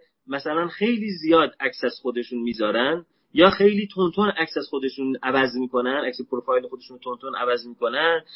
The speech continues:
یا این واژه‌هاشون، واژه‌هاشون رو مثلاً زیاد توش راجع به من، من، من، من مثلاً صحبت می‌کنن، رفته بودن فلان جا من و فلانی من و چی چی،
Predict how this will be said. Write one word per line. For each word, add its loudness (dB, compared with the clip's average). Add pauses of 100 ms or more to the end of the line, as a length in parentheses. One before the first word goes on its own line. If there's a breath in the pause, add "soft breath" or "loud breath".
(200 loud breath)
یا 8
این 0
واژه‌هاشون، 0
واژه‌هاشون -6
رو -2
مثلاً -4 (200)
زیاد 4
توش -8
راجع 2
به 0
من، 0
من، -2
من، -2
من -4 (160)
مثلاً -8
صحبت -4
می‌کنن، -4 (240 soft breath)
رفته 0
بودن 2
فلان 0
جا 0
من 0
و 0
فلانی 0
من -4
و -4
چی -12
چی، 0